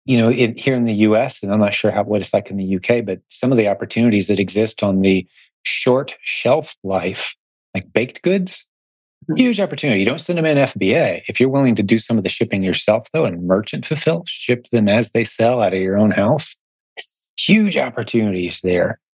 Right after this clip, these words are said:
Speaker 2: Yeah.
Speaker 1: So there's opportunity in literally every category. And, and I would argue that some of the lowest hanging fruit, that's a good word image for the grocery category, foods,
Speaker 2: Mm-hmm.
Speaker 1: there's just so much there.
Speaker 2: Yes.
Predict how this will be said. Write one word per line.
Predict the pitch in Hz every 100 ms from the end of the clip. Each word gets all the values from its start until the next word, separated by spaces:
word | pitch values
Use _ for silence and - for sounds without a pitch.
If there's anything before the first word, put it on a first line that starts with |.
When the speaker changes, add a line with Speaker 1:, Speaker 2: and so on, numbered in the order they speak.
| _ _ _
Speaker 2:
Yeah. | 262
Speaker 1:
So | 131
there's | 110 120 131
opportunity | 139 - 139 117 101
in | 110
literally | 120 110 101
every | 104 107
category. | 104 110 104 92 95 95 95
And, | 98 -
and | 113
I | 123
would | 202 160
argue | 135 139 117
that | 101
some | - 127
of |
the | 104
lowest | 90 92 113 123 113 - -
hanging | 131 139 101 92 - _ _ _ _
fruit, | 95 95 107 143 110
that's | 104 110
a |
good | 101 101
word | 104 104
image | 101 98 104 -
for | 101
the | 95
grocery | 104 135 110
category, | 101 90 90 90 - - _ _ _ -
foods, | 175 151 160
Speaker 2:
Mm-hmm. | - _ _ _ _ _
Speaker 1:
there's | 113 131
just | 131 -
so | - 113
much | 101 90 -
there. | 95 92 - _ _ _ -
Speaker 2:
Yes. | 143 107 - -